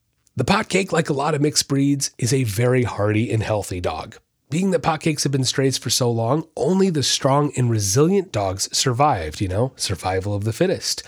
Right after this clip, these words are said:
Uh, now, this actually makes the potcakes stronger and healthier than the average American breed. Kept in good health, they can live from ten to twelve years, although it's not even heard of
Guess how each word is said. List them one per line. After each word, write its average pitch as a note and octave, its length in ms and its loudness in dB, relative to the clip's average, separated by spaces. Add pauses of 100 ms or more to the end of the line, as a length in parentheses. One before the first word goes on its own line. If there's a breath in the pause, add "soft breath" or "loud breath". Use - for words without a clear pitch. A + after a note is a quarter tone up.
(260 loud breath)
Uh, D#3 160 -8
now, D3+ 100 -6
this F3+ 220 -2
actually G3+ 260 2
makes F3+ 180 2
the C#3+ 100 0
potcakes - 680 -4
stronger D#3+ 520 0
and D3+ 200 0
healthier A#2+ 480 -2
than A#2 160 0
the B2 180 0
average G#2+ 340 -2
American F#2 460 -4
breed. G#2 380 -2 (420)
Kept G3+ 240 -2
in G3 80 6
good F3 160 2
health, F3 260 -2 (240 loud breath)
they E3 140 -2
can D#3 320 2
live C#3+ 120 2
from D3+ 160 2
ten C3+ 220 0
to C#3 80 -2
twelve C3 300 0
years, B2 280 0
although G3+ 220 0
it's - 160 -2
not F#3 180 0
even F#3 180 0
heard F3 220 2
of B2 200 0